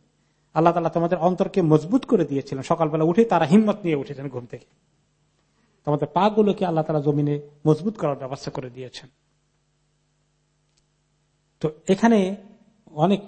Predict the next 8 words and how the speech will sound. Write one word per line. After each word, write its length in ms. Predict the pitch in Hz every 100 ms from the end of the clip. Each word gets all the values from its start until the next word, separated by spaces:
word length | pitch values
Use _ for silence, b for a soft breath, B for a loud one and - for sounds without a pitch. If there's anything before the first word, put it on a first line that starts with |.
| - -
উম, 420 | 147 127 123 120 123
ইমামগণ 460 | 160 196 233 190
বলেছেন 440 | 143 135 151 - 196
যে 260 | 196 202 -
এই 500 | 220 254 247 226 202
যে 200 | 226 226 - - -
যুদ্ধ 300 | 147 180 180
হবে, 840 | 240 226 - - 160 202 170 120